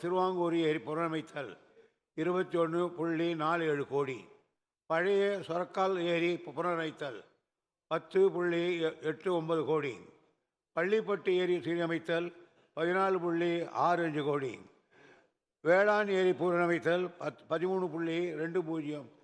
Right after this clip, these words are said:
ரெண்டு எட்டு கோடி, க-, க-, கடையநல்லூர்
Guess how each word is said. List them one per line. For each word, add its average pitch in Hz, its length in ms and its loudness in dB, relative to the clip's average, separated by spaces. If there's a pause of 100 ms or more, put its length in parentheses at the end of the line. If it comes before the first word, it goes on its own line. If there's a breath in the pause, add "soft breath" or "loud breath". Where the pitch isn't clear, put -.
(160)
ரெண்டு 190 640 2
எட்டு 160 420 -2
கோடி, 147 400 -2 (1200 soft breath)
க-, 156 440 0
க-, 139 200 -4 (540 soft breath)
கடையநல்லூர் 185 840 4